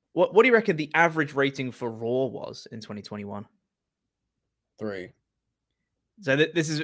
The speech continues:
Speaker 1: this is to two decimal places.
Speaker 2: Ah, uh, two point five eight.
Speaker 1: Two point six five.
Speaker 2: Mm,
Speaker 1: Very
Speaker 2: that's close.
Speaker 1: close.
Speaker 2: I was within
Speaker 1: Yep.
Speaker 2: point zero seven.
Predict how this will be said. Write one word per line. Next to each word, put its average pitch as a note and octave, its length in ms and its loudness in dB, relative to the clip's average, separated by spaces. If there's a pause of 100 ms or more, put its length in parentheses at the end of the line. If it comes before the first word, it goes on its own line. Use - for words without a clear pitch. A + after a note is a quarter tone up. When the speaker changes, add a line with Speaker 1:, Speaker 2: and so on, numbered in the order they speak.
Speaker 1:
this D#3 160 -2
is C#3+ 80 -6
to C#3+ 120 -2
two F3+ 180 0
decimal C#3+ 320 4
places. - 420 -12 (1040)
Speaker 2:
Ah, G2 300 -4 (200)
uh, G#2+ 480 0
two C#3+ 300 -4
point C#3 540 2 (600)
five A2+ 440 0 (280)
eight. E2+ 280 -8 (1200)
Speaker 1:
Two E3+ 120 -2
point F3 200 -4
six - 280 -6
five. - 560 -2 (560)
Speaker 2:
Mm, F#3+ 400 -2
Speaker 1:
Very B2+ 220 4
Speaker 2:
that's - 80 -10
close. F#4 160 -2
Speaker 1:
close. D#4 300 -2 (120)
Speaker 2:
I B2 120 4
was C#3+ 160 2
within G#3+ 280 0
Speaker 1:
Yep. B2 100 -2
Speaker 2:
point G3+ 220 0
zero A3 280 -4
seven. A#3 480 -6